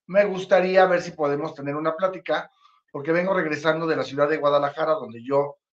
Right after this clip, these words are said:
pues, estuve radicando los últimos años. Y bueno, pues ahora ya estoy aquí en México y bueno, quisiera ver si es posible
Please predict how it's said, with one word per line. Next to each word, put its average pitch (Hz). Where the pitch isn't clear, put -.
pues, 135
estuve 156
radicando 143
los 120
últimos 139
años. 151
Y 139
bueno, 165
pues 143
ahora 151
ya 151
estoy 151
aquí 147
en 156
México 160
y 151
bueno, 127
quisiera 147
ver 135
si 135
es 135
posible 139